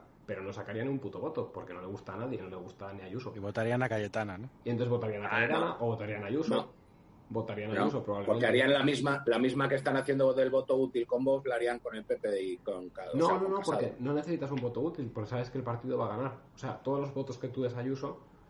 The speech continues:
Speaker 1: van a ir al P P, van a ir al número uno del P P luego. O sea, luego el sistema es igual, es parecido al de lista cerrada, lo único es que esto sirve para ordenar la lista. Entonces,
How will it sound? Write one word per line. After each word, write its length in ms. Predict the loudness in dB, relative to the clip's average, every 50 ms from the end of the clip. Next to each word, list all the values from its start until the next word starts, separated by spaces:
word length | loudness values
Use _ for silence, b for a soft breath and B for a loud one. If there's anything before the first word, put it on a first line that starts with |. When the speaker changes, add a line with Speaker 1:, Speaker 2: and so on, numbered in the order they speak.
| -12 -6
Speaker 1:
van 220 | -2 0 0 2
a 80 | 2 2
ir 100 | 0 0
al 120 | 0 -2 -4
P 100 | -8 -8
P, 220 | -8 -10 -12 -14 -12 -8
van 120 | -6 -2
a 60 | 0 0
ir 60 | 0
al 120 | 0 0
número 240 | 0 0 0 0 0
uno 160 | -2 -2 -4
del 120 | -6 -8 -8
P 100 | -8 -8
P 140 | -8 -8
luego. 320 | -8 -8 -8 -8 -10 -12 -14 -18 -20 -20 -20 -20 -20 -20 -20
O 40 | -12
sea, 120 | -8 -6
luego 200 | -2 0 0 2 0
el 80 | 0
sistema 380 | -2 -4 -6 -4 -2 -2 -2 -2
es 80 | -2 -2
igual, 260 | -2 -2 -2 -2 -2 -6 -12 -20 -20 -14 -10
es 100 | -10 -8
parecido 380 | -6 -4 -2 -2 -2 0 0 0
al 100 | 0 -2
de 180 | -4 -6 -6
lista 280 | -6 -8 -8 -8 -8 -8
cerrada, 480 | -6 -4 -2 -2 -2 -2 -4 -6 -8 -8 -4
lo 60 | -2
único 200 | -2 0 0 0
es 80 | 0 -2
que 80 | -4 -6
esto 160 | -6 -6 -6
sirve 220 | -4 -2 -2 -2 -2
para 140 | -2 -2
ordenar 320 | -2 -4 -4 -6 -6 -6 -6
la 100 | -6 -6
lista. 360 | -6 -6 -6 -8 -12 -18 -18 -20 b b b b b b b b b b b b b b -10 -6
Entonces, 320 | -4 -2 -2 -2 -4 -6